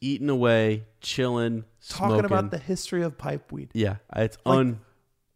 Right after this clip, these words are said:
Speaker 2: what just
Speaker 1: not a
Speaker 2: hap-,
Speaker 1: care.
Speaker 2: yeah,
Speaker 1: Not a
Speaker 2: not a
Speaker 1: care.
Speaker 2: care. What just happened is one of the most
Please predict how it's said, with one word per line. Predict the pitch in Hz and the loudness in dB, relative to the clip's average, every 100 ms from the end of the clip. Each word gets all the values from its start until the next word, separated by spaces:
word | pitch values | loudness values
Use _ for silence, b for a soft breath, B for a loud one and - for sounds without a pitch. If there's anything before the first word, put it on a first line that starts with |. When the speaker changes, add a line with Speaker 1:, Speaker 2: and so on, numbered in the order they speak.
| _ - | _ -10
Speaker 2:
what | 160 165 | -6 -4
just | 151 | 0
Speaker 1:
not | 117 123 | 2 2
a | |
Speaker 2:
hap-, | 117 | 0
Speaker 1:
care. | 120 110 101 98 _ | -2 -2 -2 -4 _
Speaker 2:
yeah, | - | -4
Speaker 1:
Not | 113 117 | 0 0
a | 113 | 0
Speaker 2:
not | 107 | -2
a | |
Speaker 1:
care. | 107 95 | -2 -2
Speaker 2:
care. | 110 101 110 | -4 -8 -4
What | 131 175 | -2 0
just | 190 - | 0 -2
happened | 165 165 156 | -2 -4 -4
is | 135 | -4
one | 131 135 | -4 -4
of | |
the | 131 | -2
most | 123 - | -2 -4